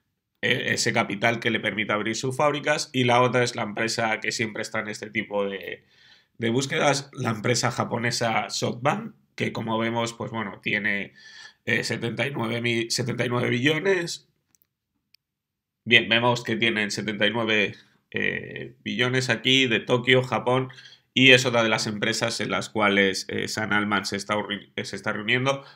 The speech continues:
con el objetivo de montar sus propias fábricas de chip que le provean de todo lo que van a necesitar. Y bueno, en este caso también sabemos que Microsoft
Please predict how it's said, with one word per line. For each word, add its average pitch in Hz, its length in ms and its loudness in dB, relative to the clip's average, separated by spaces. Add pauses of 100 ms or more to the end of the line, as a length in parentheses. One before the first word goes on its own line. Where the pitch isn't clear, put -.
(120)
con 131 200 4
el 120 120 6
objetivo 123 680 2
de 107 120 -2
montar 101 400 -2
sus 104 200 -6
propias 101 520 -2
fábricas 110 640 0
de 98 160 -6
chip 147 240 0
que 113 100 2
le 98 80 2
provean 104 460 0
de 98 100 -4
todo 107 320 -2
lo 101 100 0
que 101 60 -2
van 104 200 0
a 95 60 -2
necesitar. 107 640 2 (400)
Y - 100 -4
bueno, 117 200 2
en 104 80 -2
este 123 240 0
caso 127 320 4
también 110 300 -2
sabemos 110 500 -2
que 90 840 0
Microsoft 110 840 0